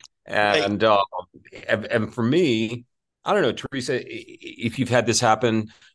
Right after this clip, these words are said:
Speaker 2: Before I had my job that I have now, it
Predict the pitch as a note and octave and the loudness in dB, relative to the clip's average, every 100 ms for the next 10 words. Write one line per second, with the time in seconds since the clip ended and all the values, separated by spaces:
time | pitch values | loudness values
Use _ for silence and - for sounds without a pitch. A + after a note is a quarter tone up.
0 | - A#2 D3+ A#2+ A#2+ G#2+ G2+ F#2 _ _ | -4 4 6 8 4 4 0 -2 _ _
1 | - A2 G#2+ G2 F#2+ G2 G2 G#2 F#2+ E2+ | -8 0 0 0 -2 -2 -4 -2 -2 -4
2 | F2 | -8